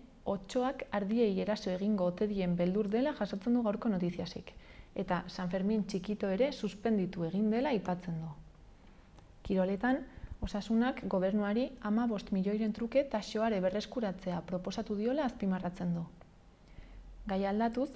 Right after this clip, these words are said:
ehun eta hogeita hiru urte eta faian egon ondoren, Gloriak pertsiana jaitsi duela aipatzen du. Eta bukatzeko, Mama está en las redes, Iruñean errodatzen dela jakinarazten du.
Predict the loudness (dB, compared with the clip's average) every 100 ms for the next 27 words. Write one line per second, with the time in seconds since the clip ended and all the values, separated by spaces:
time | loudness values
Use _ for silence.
0 | 0 2 4 4 2 2 2 2 0 -2
1 | -4 -4 -2 0 0 0 0 0 0 0
2 | 0 0 0 0 2 2 2 -2 -6 -8
3 | -6 -4 -2 -2 -2 -6 -2 0 2 2
4 | 2 0 -2 -2 -2 -4 -6 -8 -16 -20
5 | -20 -20 -8 -6 -4 -4 -4 -4 -2 -2
6 | -2 0 -2 -2 -10 -16 -10 -4 0 2
7 | 2 0 -2 0 2 2 0 0 2 0
8 | -2 -6 0 4 4 4 0 -4 -2 0
9 | 0 -2 -2 0 0 -2 -2 0 0 0
10 | -2 -2 0 -2